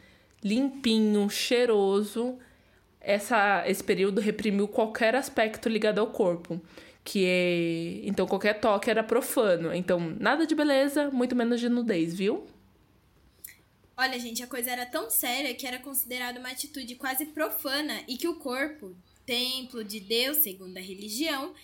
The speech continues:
Speaker 2: estava à mercê da tentação e que o banho, meus queridos amigos, podia despertar a vaidade.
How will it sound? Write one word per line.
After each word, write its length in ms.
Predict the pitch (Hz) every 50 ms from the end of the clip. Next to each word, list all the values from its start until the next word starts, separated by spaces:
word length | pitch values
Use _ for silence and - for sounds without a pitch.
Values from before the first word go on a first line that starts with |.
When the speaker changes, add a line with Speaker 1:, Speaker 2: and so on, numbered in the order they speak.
| - - _
Speaker 2:
estava 340 | 381 349 - 349 330 339 330
à 40 |
mercê 360 | 311 320 311 339 330 - 339 285
da 140 | 294 285
tentação 840 | 294 302 - 320 392 440 - 466 440 415 - - 294 277 285 285 262
e 80 | 247
que 180 | 240 - - 311
o 40 | 294
banho, 400 | 240 214 247 269 311 359 330 247
meus 160 | 233 214 214
queridos 360 | - - 220 214 202 185 190
amigos, 500 | 202 190 190 185 160 151 175 170 - -
podia 420 | - - 539 508 403 392 427 415 381
despertar 540 | 381 427 415 - 427 415 392 - 381 349
a 80 | 359 359
vaidade. 760 | 320 359 359 392 403 339 226 196 180 175 180 180 - - 190